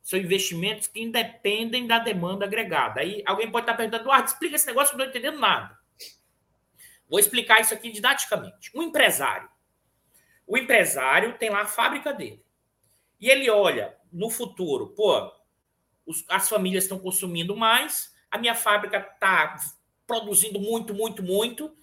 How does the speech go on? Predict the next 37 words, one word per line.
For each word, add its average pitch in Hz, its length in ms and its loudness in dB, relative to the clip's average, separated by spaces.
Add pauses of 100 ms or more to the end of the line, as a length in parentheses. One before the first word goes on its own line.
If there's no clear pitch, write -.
(160)
chegando 240 500 -2
próximo 262 300 0
da 254 80 -2
capacidade." 240 680 0
O - 40 -10
que 226 40 -2
é 226 60 0
que 220 60 -12
o - 20 -14
empresário 185 380 -4
faz? - 580 -2 (220)
Constrói 196 640 -2
uma 196 120 -6
nova 185 360 -6
fábrica. 110 640 -4
Isso 226 260 -6
é 196 40 -2
o - 100 -4
quê? 196 380 -2 (200)
O 185 140 -6
investimento 202 1120 -4
privado, 165 760 -6
que 302 120 -10
depende 262 480 -8
do 190 160 -14
quê? 190 420 0 (340)
Do 196 160 -8
quanto 240 300 2
lucro 226 500 -2
o 208 60 -6
empresário 147 460 2
vai 175 240 -2
ter 226 480 4 (640)
e 208 80 -10
também 247 400 0
do 233 120 -4
quê? - 480 4